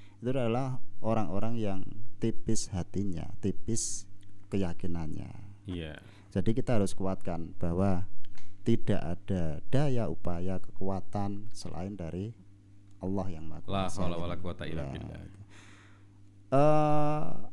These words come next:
Speaker 1: ada beberapa apa namanya ya,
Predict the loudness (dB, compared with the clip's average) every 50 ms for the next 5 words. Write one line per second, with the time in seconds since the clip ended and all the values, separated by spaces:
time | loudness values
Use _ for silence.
0 | 2 4 4 4 2 0 -2 -4 -2 -2 -2 0 0 0 2 2 2 4 4 4
1 | 2 2 0 0 -2 -2 -2 0 0 0 0 0 0 0 -2 -2 -6 -8 -8 -8
2 | -8 -10 -12 -16 -20 -16 -10 -8 -4 -2 0 0 0 2 4 4 4 4 4 2
3 | -2 -4 -4 -6 -6 -8 -8 -8 -8 -10 -8 -10 -10 -8 -6 -6 -6 -4 -4 -4
4 | -4 -4 -4 -4 -6 -6